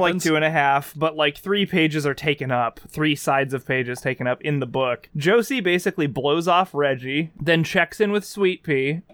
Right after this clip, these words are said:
Speaker 2: who kind of doesn't give her anything. And then Sweet Pea gets threatened by Penny Peabody to give her some results, damn it.
Speaker 1: Something that I think is really funny about this exchange is we get a piece of character writing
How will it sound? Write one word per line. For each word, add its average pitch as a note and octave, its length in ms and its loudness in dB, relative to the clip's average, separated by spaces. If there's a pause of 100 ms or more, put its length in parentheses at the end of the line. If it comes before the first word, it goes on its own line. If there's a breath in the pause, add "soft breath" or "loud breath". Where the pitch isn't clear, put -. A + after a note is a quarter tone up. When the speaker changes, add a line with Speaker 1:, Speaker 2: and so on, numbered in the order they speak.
Speaker 2:
who D3+ 320 0 (100)
kind D#3 240 0
of C#3 140 0
doesn't D#3+ 500 0
give D3+ 280 0
her C#3+ 140 2
anything. C3+ 720 0
And E3 140 4
then E3 140 4
Sweet G#3 360 0
Pea F3 220 4
gets D#3 240 -2
threatened D#3 800 -2
by C#3+ 240 2 (180)
Penny C#3+ 260 0
Peabody B2 460 -2
to B2+ 80 -6
give G#3 240 0
her G#3+ 160 2
some G#3 260 0
results, G3 800 4
damn E3+ 400 4
it. G3 240 6 (260)
Speaker 1:
Something E3+ 640 -4
that D3 100 -2
I C3 80 -2
think C#3 200 -4
is A2+ 160 -6
really G#2+ 260 -4
funny G2 420 -6
about F#2+ 360 -8
this - 500 -10
exchange A2+ 480 -6
is G#2+ 140 -10
we B2 80 -6
get C#3+ 240 -6
a A#2+ 120 -6
piece - 300 -10
of - 160 -10
character A2 540 -6
writing - 480 -12